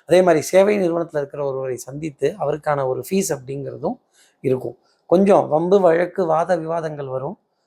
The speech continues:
அதை மட்டும் தவிர்த்துக்கிட்டீங்கன்னா தனுசு ராசி நேயர்களுக்கு அனைத்தும் வெற்றியை காணலாம். பிள்ளைகள் விதத்துல நல்ல முன்னேற்றம் காண்பதற்கான ஒரு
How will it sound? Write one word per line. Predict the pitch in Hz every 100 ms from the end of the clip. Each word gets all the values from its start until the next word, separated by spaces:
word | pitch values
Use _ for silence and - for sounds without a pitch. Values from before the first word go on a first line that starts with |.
| _
அதை | 120 143
மட்டும் | 170 170 175 - _
தவிர்த்துக்கிட்டீங்கன்னா | 147 165 220 202 185 156 139 127 127 - -
தனுசு | 143 175
ராசி | 185 156 151
நேயர்களுக்கு | 143 135 117 120 120 247 339 _ _ _ _
அனைத்தும் | 123 143 156 - 226 302 _ _ _ _
வெற்றியை | 135 127 170 185 220 359
காணலாம். | - 120 113 107 -
பிள்ளைகள் | 165 185 170
விதத்துல | 156 160 147
நல்ல | 139 139 160
முன்னேற்றம் | 156 143 156 180 160 156
காண்பதற்கான | 139 135 131 - - 123 180
ஒரு | 175